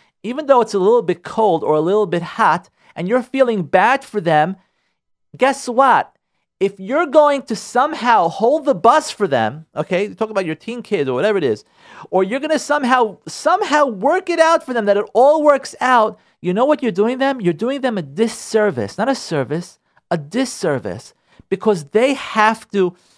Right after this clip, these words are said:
they have to stumble a little bit sometimes in order to rise again. That's what your children need. They need to stumble.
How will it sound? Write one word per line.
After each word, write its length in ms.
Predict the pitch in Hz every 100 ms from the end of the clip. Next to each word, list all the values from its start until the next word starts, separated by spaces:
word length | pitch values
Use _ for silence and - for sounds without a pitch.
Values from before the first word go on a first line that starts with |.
| _ _
they 300 | 135 214 285
have 400 | 233 247 247 -
to 100 | 208
stumble 800 | - - - 214 269 247 180 139
a 20 |
little 240 | 120 110
bit 160 | 110 107
sometimes 540 | - 117 131 113 117 -
in 120 | 147
order 160 | 143 143
to 160 | 147
rise 280 | 131 120 117
again. 340 | 110 110 92 -
That's 180 | 208 233
what 100 | 226
your 100 | 214
children 340 | 202 165 160
need. 200 | 160 110
They 60 | 156
need 120 | 220
to 80 | 208
stumble. 680 | - - 208 196 107 71